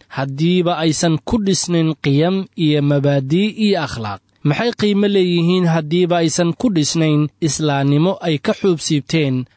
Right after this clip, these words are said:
ayna tuureen? Ma waxay moodayaan inay sidaasi uga baxayaan dulinimada iyo liidnaanta ay liidan yihiin? Bal ha akhriyaan maqaalkan uu qoray taariikhyahanka Tuweyni ka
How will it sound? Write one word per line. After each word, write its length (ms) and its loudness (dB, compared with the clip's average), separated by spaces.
ayna 300 -2
tuureen? 440 0
Ma 100 2
waxay 320 0
moodayaan 760 2
inay 280 0
sidaasi 560 -2
uga 280 0
baxayaan 640 0
dulinimada 640 2
iyo 240 0
liidnaanta 720 0
ay 160 0
liidan 360 0
yihiin? 420 -4
Bal 260 0
ha 100 0
akhriyaan 440 0
maqaalkan 720 -2
uu 240 0
qoray 320 0
taariikhyahanka 840 -2
Tuweyni 580 0
ka 100 -2